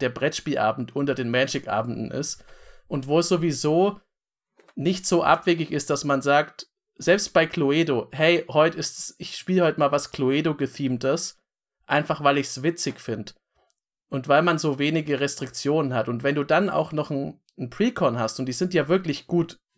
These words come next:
die in den letzten, also die dazu rauskamen, das eine witzigen, einen witzigen Twist hat um dieses Cluedo-Ding rum, dann würde ich sagen, funktioniert das auch gut. Und da wird kein Commander-Spieler sagen, „Das finde ich blöd“,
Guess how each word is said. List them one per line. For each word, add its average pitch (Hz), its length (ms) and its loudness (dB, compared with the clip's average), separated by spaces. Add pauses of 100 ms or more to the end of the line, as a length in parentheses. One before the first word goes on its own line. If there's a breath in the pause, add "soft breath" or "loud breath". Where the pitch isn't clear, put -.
die - 240 -6
in 117 80 -2
den 117 80 -4
letzten, 113 560 -4
also 120 160 -6
die 117 100 -6
dazu 120 220 -4
rauskamen, 120 640 -2 (640)
das 160 280 -2
eine 151 240 -4
witzigen, 196 800 0
einen 156 200 -4
witzigen 190 680 -2 (240)
Twist - 540 -2
hat 110 340 -2
um 147 180 -2
dieses 139 340 -6
Cluedo-Ding 135 800 0
rum, 123 440 0 (1160)
dann 214 440 2
würde 196 160 2
ich 208 80 -4
sagen, 208 260 2
funktioniert 220 460 -2
das 294 120 0
auch 170 180 0
gut. 131 160 -4
Und 127 120 -4
da 139 140 2
wird 147 160 -4
kein 185 240 2
Commander-Spieler 190 720 0
sagen, 165 240 2
„Das 151 160 -4
finde 151 180 -4
ich - 140 -18
blöd“, 143 440 0